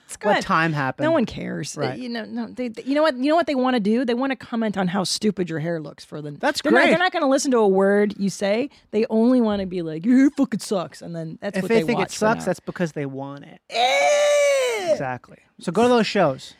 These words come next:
Speaker 2: Minnesota Reggae
Speaker 1: Go to the
Speaker 2: Colostomy
Speaker 1: show-
Speaker 2: Bag,
Speaker 1: <laughs>
Speaker 2: all in L A. I'm taking on the road. I'll probably be in Austin with it at some point, but I
Speaker 1: Oh,
Speaker 2: don't know
Speaker 1: good.
Speaker 2: yet. Not, I'm not sure when yet.
Speaker 1: Let me know so we can promote the
Speaker 2: Mm-hmm.
Speaker 1: shit out of it,
Speaker 2: Fuck
Speaker 1: bro.
Speaker 2: yeah.
Speaker 1: Bro. I love you so much. I think you're just one of the funniest human beings.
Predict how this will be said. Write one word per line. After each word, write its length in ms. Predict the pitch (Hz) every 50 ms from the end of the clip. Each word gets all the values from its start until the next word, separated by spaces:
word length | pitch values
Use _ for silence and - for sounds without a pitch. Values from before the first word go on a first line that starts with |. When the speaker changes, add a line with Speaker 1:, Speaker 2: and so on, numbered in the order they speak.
| _
Speaker 2:
Minnesota 340 | - 180 202 202 - 214 202
Reggae 180 | 180 185 170 175
Speaker 1:
Go 120 | 247 254
to 220 | 269 - 160 311 320
the 0 |
Speaker 2:
Colostomy 100 | - 160
Speaker 1:
show- 80 | 247
Speaker 2:
Bag, 220 | 151 156 151 - - - - -
Speaker 1:
<laughs> 80 | - -
Speaker 2:
all 220 | 196 208 226 220
in 60 | 214
L 200 | 202 196 185 180
A. 280 | 170 165 160 160 156 143 - _ _ _ - -
I'm 80 | 180 190
taking 280 | 220 233 262 220 240
on 100 | 233 208
the 80 | 202 185
road. 220 | 180 185 185 185
I'll 80 | 180 160
probably 240 | - - 214 208 202
be 100 | 185 196
in 80 | 185
Austin 400 | 170 160 160 160 - - 165 156
with 160 | 151 151 143
it 180 | 143 151 147 - _ -
at 100 | 156 320
some 180 | 320 180 175
point, 320 | - - 165 143 139 139 -
but 140 | - 151 -
I 60 | -
Speaker 1:
Oh, 20 |
Speaker 2:
don't 120 | 165 160 156
know 120 | 156 151 -
Speaker 1:
good. 120 | - -
Speaker 2:
yet. 200 | 139 135 131 - -
Not, 180 | - 156 139 - _
I'm 140 | 151 147 165 151
not 160 | 156 147 143
sure 180 | - - 147
when 240 | 135 131 131 127 120 127
yet. 60 | 196
Speaker 1:
Let 140 | 226 233 233
me 120 | 247 240
know 180 | 247 285 269 226
so 160 | - - 190
we 80 | 202
can 180 | - - 180 175
promote 400 | - - - 196 196 202 202 202
the 60 | - 156
Speaker 2:
Mm-hmm. 140 | 147 156
Speaker 1:
shit 400 | 156 147 - - 453 466 330 294
out 260 | 269 226 190 180 180 180
of 80 | 180
it, 140 | 180 180 180
Speaker 2:
Fuck 100 | - -
Speaker 1:
bro. 140 | 180 185 185
Speaker 2:
yeah. 440 | 185 185 180 185 - - 185 190 185
Speaker 1:
Bro. 520 | 185 180 180 202 208 214 226 240 262 277 294 - - - _ - - - - - - - -
I 80 | 233
love 180 | 262 269 294 262
you 80 | 269 269
so 180 | - - 277
much. 240 | 277 254 247 247 233 -
I 40 | 220
think 200 | 220 226 220 226
you're 80 | 226
just 160 | 208 214 -
one 100 | 214 208
of 60 | 208 202
the 80 | 196
funniest 420 | - - 202 202 208 214 214 - -
human 200 | 220 208 208 202
beings. 500 | 190 190 190 190 196 190 196 202 -